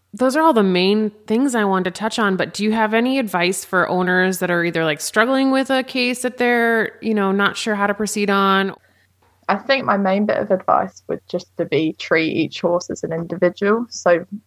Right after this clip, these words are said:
Speaker 2: so obviously I say about how self-trimming has really helped Frankie, but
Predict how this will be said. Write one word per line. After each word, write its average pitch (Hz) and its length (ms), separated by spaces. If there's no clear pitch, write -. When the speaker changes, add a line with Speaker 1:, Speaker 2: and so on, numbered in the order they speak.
Speaker 2:
so - 120
obviously 175 180
I 175 200
say 165 400
about 165 480
how 165 180
self-trimming 175 600
has 151 140
really 160 160
helped 175 240
Frankie, 170 640
but 156 280